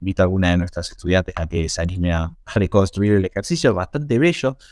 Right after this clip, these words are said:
bastante lindo en su simplicidad, de hecho, y tiene muchas cosas que van a perdurar mucho en lo que es justamente el método Vagano. Hay muchas cosas muy interesantes.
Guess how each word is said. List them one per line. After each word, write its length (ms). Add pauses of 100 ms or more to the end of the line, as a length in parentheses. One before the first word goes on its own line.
(220)
bastante 480
lindo 340
en 180
su 240
simplicidad, 880
de 140
hecho, 280 (260)
y 80
tiene 160
muchas 340
cosas 300
que 360
van 180
a 100
perdurar 640
mucho 560 (960)
en 180
lo 120
que 140
es 100
justamente 440
el 80
método 360
Vagano. 440
Hay 80
muchas 320
cosas 320
muy 180
interesantes. 680